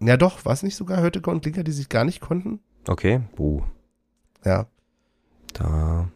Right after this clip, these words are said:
Speaker 1: Auf jeden Fall war da was.
Speaker 2: Das war noch zu
Speaker 1: Ähm,
Speaker 2: deiner Zeit, wo du beim Fanshop gearbeitet hast, oder was?
Speaker 1: <laughs>
Speaker 2: Hast du das da ein bisschen mitgekriegt?
Speaker 1: Hä? Die Referenz verstehe ich nicht mal.
Speaker 2: <laughs> Ich
Speaker 1: Aber okay.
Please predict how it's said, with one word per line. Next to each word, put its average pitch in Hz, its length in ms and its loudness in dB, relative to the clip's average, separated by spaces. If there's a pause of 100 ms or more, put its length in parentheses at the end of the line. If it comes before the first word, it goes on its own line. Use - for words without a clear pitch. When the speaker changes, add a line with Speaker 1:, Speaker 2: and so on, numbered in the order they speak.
(480)
Speaker 1:
Auf 107 80 2
jeden 110 120 6
Fall 107 100 4
war 95 100 8
da 87 80 4
was. 90 360 -2
Speaker 2:
Das - 160 -8
war 104 80 8
noch 98 120 8
zu 98 80 2
Speaker 1:
Ähm, 95 60 6
Speaker 2:
deiner 104 200 10
Zeit, 104 220 6
wo 98 60 4
du 95 60 6
beim 92 200 4
Fanshop 123 400 2
gearbeitet 92 400 0
hast, 156 180 -4
oder 120 160 -2
was? - 220 -8 (140)
Speaker 1:
<laughs> - 140 -6
Speaker 2:
Hast 117 160 -2
du - 40 2
das 120 140 0
da 123 80 2
ein 117 60 2
bisschen 123 180 0
mitgekriegt? - 580 0 (640)
Speaker 1:
Hä? 117 280 6 (200)
Die 110 100 4
Referenz 107 380 4
verstehe 113 280 2
ich 110 60 0
nicht 92 160 -2
mal. 95 200 0 (220)
Speaker 2:
<laughs> - 220 -6
Ich - 220 6
Speaker 1:
Aber 113 100 4
okay. 113 240 0